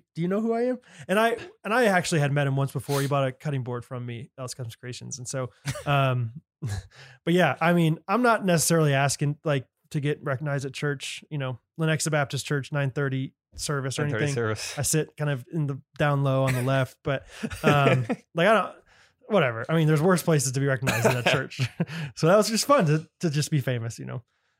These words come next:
Speaker 1: Um, I do think that, like, the more Jean Shorts grows, the more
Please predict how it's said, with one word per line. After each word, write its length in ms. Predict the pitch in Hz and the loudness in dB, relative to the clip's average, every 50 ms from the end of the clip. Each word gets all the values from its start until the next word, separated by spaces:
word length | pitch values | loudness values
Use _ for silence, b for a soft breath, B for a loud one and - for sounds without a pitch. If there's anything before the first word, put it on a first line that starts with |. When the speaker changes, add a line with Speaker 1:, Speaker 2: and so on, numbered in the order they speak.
| _ - | _ -8
Speaker 1:
Um, 380 | 135 123 117 113 117 117 113 - _ _ _ - | -6 -4 -2 -2 -2 -4 -6 -8 _ _ _ -2
I 80 | 165 180 | 0 2
do 140 | 175 277 285 | 4 4 4
think 240 | 277 226 220 208 - | 4 4 2 4 2
that, 140 | 208 190 | 0 2
like, 200 | 180 165 156 - - - | 2 0 0 -2 -6 -10
the 160 | - 156 160 151 | -2 0 2 2
more 680 | 151 151 151 156 156 151 151 147 147 147 139 117 - _ _ _ _ _ - | 4 4 4 4 4 4 2 2 2 2 0 -2 -6 _ _ _ _ _ -12
Jean 200 | 143 135 147 151 | -4 -2 0 0
Shorts 300 | 156 - 165 160 156 - | 0 0 0 0 -2 -2
grows, 420 | 147 - 147 143 143 151 160 156 - | -4 0 0 2 4 2 2 0 0
the 100 | 160 139 | 0 0
more 360 | 143 139 143 139 139 143 | 2 2 2 2 0 -2